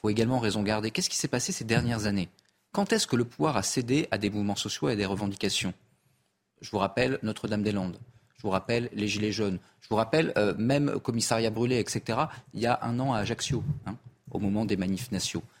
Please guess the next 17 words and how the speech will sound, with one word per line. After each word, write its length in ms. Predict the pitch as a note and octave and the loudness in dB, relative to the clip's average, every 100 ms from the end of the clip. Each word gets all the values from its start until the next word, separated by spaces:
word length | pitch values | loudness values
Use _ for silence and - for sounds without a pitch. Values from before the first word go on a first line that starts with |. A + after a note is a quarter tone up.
| _ | _
À 60 | - | -4
ce 100 | - | -2
moment-là, 400 | B2+ C3+ E3 - | 0 2 2 0
l'État 360 | B2 A#2+ D3+ D3+ - - _ _ _ | 0 0 2 -2 -4 -18 _ _ _
a-, 80 | - - - | -8 -6 -6
accepte 500 | B2+ - B2 - D3+ | -4 -2 -4 -4 -8
tout 100 | - _ - - | -10 _ -20 -8
et 80 | A2+ | -4
dit : « 180 | A2 D3+ | -2 -2
Attention, 500 | B2+ B2+ A2+ - E3+ F3 - - | -2 -2 -2 0 -2 -4 -12 0
là, 260 | A#2+ E3 - | 4 4 2
je 120 | B2 | 0
cède 260 | B2+ D#3 C3 | 0 2 2
au 40 | |
rapport 280 | A#2 A2+ A2+ | 2 2 0
de 80 | G#2+ | 0
force. » 480 | - G2 - - | -2 -4 -4 -8